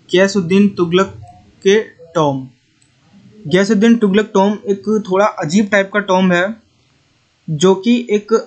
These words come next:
pentagonal फ़ोर्टी area में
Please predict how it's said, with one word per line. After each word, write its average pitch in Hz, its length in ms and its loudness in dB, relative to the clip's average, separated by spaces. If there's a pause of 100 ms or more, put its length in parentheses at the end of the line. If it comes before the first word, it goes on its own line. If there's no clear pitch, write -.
(200)
pentagonal 202 880 0 (680)
फ़ोर्टी 190 580 -2 (240)
area 196 360 2
में 240 360 0